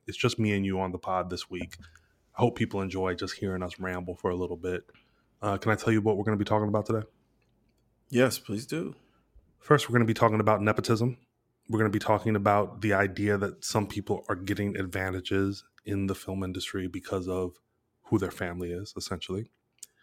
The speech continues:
Speaker 2: Mm-hmm.
Speaker 1: And then for our main topic, we're gonna be doing a deep dive into scenes, scene work. How do you write a fire scene? What is a scene? How do you make it really click? How do you make it sing? How do you make it jump off the page? What's essential?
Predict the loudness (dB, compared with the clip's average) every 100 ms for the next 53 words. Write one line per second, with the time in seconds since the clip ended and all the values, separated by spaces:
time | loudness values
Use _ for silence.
0 | _ -8 -6 -2 2 4 4 4 0 -6
1 | -4 -2 -2 -2 0 0 0 -4 -4 -8
2 | -12 -14 -12 -8 -4 -6 -4 -6 -6 -6
3 | -4 -4 -8 -12 -8 -6 -6 -6 -8 -8
4 | -12 -20 _ _ _ _ _ _ _ _
5 | _ _ -12 -10 -8 -4 -4 -2 -4 -6
6 | -14 -20 -20 _ _ _ _ -10 -4 0
7 | 0 0 -4 -12 -18 -20 _ _ _ _
8 | _ -4 -2 0 0 0 -2 -4 -2 -2
9 | -2 -6 -8 -8 -12 -18 _ _ _ _
10 | -4 0 2 0 -2 -6 -8 -10 -14 _
11 | _ _ -2 0 0 0 -2 -6 -6 -6
12 | -6 -10 -6 -6 -6 -6 -4 -2 -4 -6
13 | -8 -6 -4 -4 -4 -6 -2 -2 -4 -6
14 | -8 -8 -6 -8 -10 -6 -6 -6 -6 -6
15 | -6 -4 -2 -2 -4 -8